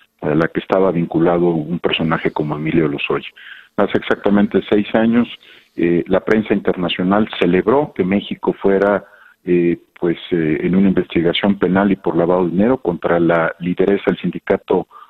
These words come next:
más grande de América Latina, el Sindicato de Trabajadores de la Educación de México, es el sindicato más grande de todo el continente, y, eh, pues,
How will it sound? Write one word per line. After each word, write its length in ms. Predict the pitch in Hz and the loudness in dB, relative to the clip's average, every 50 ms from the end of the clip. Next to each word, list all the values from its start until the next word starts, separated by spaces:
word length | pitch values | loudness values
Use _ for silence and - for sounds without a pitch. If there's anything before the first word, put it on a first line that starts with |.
| _ _ _ | _ _ _
más 180 | 95 98 98 92 | 0 0 0 2
grande 300 | 98 98 101 98 95 87 | 2 2 2 2 2 2
de 80 | 85 | 2
América 420 | 85 90 95 92 95 95 - - 85 | 2 2 2 2 0 0 0 0 0
Latina, 420 | 85 82 - - 120 127 139 127 | 2 0 0 0 0 0 2 0
el 80 | 92 - | -2 -2
Sindicato 480 | - 82 82 80 - 90 - - 90 | -4 -6 -6 -4 -4 -4 -2 0 -2
de 40 | 85 | -2
Trabajadores 640 | - 82 80 80 80 - - 80 85 90 92 87 78 | 0 0 0 0 0 0 0 0 2 2 0 0 0
de 80 | 82 | -2
la 80 | 76 78 | -2 -2
Educación 420 | 76 78 - 80 - - - 85 | -2 -2 -4 -4 -4 -2 -2 0
de 120 | 85 190 190 | 2 2 2
México, 400 | 226 - - - 147 - - - | 2 2 0 -2 -6 -8 -8 -10
es 100 | - - | -8 -8
el 80 | - | -8
sindicato 480 | - - 90 85 - - 92 90 - 87 | -8 -8 -8 -8 -4 -2 -2 -2 -2 -2
más 200 | 82 90 92 95 | -2 0 -2 0
grande 280 | 95 98 98 98 92 90 | 0 0 0 2 2 0
de 60 | 82 | 0
todo 160 | - - 90 | 0 0 -2
el 60 | 85 - | -2 -2
continente, 640 | - 87 82 - 92 90 95 95 92 - - 139 - - - - - - - - - _ _ | -4 -6 -6 -6 -4 -2 0 0 0 0 -2 -4 -4 -8 -14 -20 -20 -20 -20 -20 -20 _ _
y, 300 | 98 98 101 110 - - | 2 4 4 4 2 0
eh, 400 | - 101 95 92 92 92 92 90 90 85 82 - _ _ | 0 2 2 4 4 4 2 0 -2 -8 -14 -18 _ _
pues, 160 | - 85 85 | -12 -12 -10